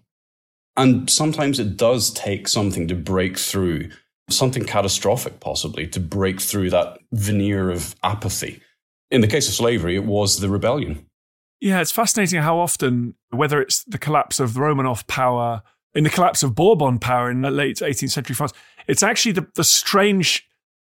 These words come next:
Speaker 2: defection of ultras rather than the success of sort of progressive outsiders. It's actually a, a collapse of intra-establishment morale or functioning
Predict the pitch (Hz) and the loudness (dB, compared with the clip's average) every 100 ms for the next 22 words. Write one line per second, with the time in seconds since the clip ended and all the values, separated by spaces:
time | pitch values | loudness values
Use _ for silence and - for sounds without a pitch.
0 | - 185 - 190 - - 175 139 135 - | 0 2 4 2 2 2 2 2 0 0
1 | 147 117 175 196 190 - 95 98 - - | 0 2 2 2 0 -4 -4 -4 -6 -8
2 | _ _ _ - 165 180 160 165 156 151 | _ _ _ 0 4 6 4 2 2 2
3 | 143 - - - 175 123 - 143 - 147 | 2 0 0 2 4 4 2 0 0 -2
4 | - 151 185 151 151 135 139 - 220 214 | 0 0 2 2 2 0 2 2 4 4
5 | 139 117 - - - - - - 165 - | 2 -2 -4 -6 -12 -20 -12 -2 0 2
6 | 175 - 160 143 - - - 151 165 175 | 2 2 0 -2 -4 -6 -2 0 0 0
7 | - - - 143 127 - - _ _ _ | -2 -2 0 0 0 -4 -14 _ _ _
8 | _ - 170 - 165 143 135 131 - 143 | _ 0 0 2 2 4 2 0 0 0
9 | 165 151 139 - 135 131 - 151 139 143 | 2 2 2 0 0 -2 -2 0 2 2
10 | 139 135 131 135 - - 113 - 165 170 | 2 0 0 0 -2 -4 -2 0 0 2
11 | - 127 101 101 | 0 -2 -4 -8